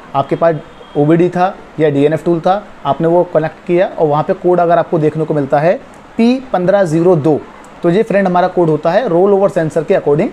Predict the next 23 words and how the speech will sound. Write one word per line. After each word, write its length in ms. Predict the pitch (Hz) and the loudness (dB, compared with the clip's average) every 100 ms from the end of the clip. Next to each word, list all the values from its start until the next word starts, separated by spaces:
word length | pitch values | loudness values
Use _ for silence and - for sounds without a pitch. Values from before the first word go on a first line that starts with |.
| - - - | -8 -20 -4
तो 80 | 175 | -2
उसमें 320 | 165 190 269 | 0 0 0
आपको 400 | 160 139 170 190 - - | -2 -2 0 -2 -4 -6
रोल 200 | 151 170 | 0 2
ओवर 140 | 185 185 | 4 2
sensor 360 | 165 147 165 | 0 -4 -2
वाला 220 | 160 147 214 | 0 2 0
circuit 400 | - 147 160 - | 0 -2 -2 -2
को 160 | - - - | -4 -6 -8
check 200 | - 175 | -2 0
करना 220 | 156 160 | 0 0
होगा। 280 | 170 170 226 - - - 175 | 2 2 0 -2 -18 -6 0
हो 100 | 214 | 0
सकता 300 | 240 - 233 | 0 0 -2
है 180 | 262 311 | -2 -2
या 120 | 156 | -2
तो 100 | 156 | 0
उसका 180 | 175 - | 0 -2
कोई 180 | 196 190 | 0 2
wire 260 | 135 120 135 | 2 0 -2
टूटा 240 | 175 170 | -2 0
हुआ 180 | 190 208 | 2 2
होगा, 320 | 196 202 294 | 2 0 0